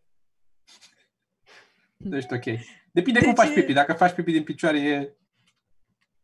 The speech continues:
Speaker 1: Parcă nici acolo nu confirmi.
Speaker 2: De ce zici că ești pe jumătate?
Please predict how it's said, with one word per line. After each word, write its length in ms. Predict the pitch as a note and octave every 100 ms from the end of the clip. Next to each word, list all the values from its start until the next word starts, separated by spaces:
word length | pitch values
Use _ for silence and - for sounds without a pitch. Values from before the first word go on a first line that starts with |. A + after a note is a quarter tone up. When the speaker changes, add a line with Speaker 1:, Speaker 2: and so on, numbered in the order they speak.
| _ _ _ _ _ _ _ _ _ _ _ _ _ _ _ _ _ _ _
Speaker 1:
Parcă 220 | - D#3 F#3+
nici 120 | F#3
acolo 240 | G3 E3
nu 80 | C#3
confirmi. 580 | B2 B2 - A#2 A#2 - D#3 F#3 B2
Speaker 2:
De 80 | -
ce 260 | F3 E4
zici 180 | E4+ F#4
că 80 | - D#4+
ești 120 | -
pe 100 | C#4
jumătate? 840 | B3+ A#3+ G#3+ G3+ G3+ A#3 E4 F4